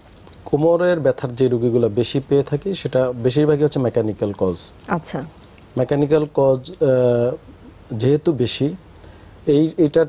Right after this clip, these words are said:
Speaker 1: ট্রিটমেন্টের যে প্রোটোকলটাও আসলে basi-, basically, আহ, done by mechanical means
Speaker 2: আচ্ছা।
Speaker 1: এবং equipment বা treatment পদ্ধতি। আর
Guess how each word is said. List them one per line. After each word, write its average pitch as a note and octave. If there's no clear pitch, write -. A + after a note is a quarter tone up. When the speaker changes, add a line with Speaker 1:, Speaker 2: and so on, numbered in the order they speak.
Speaker 1:
ট্রিটমেন্টের D#3+
যে D3
প্রোটোকলটাও C#3+
আসলে C3+
basi-, B2+
basically, C3
আহ, D3+
done B2+
by B2
mechanical A#2+
means B2
Speaker 2:
আচ্ছা। G3+
Speaker 1:
এবং G#2+
equipment A#2
বা G2+
treatment A#2+
পদ্ধতি। A2
আর A2+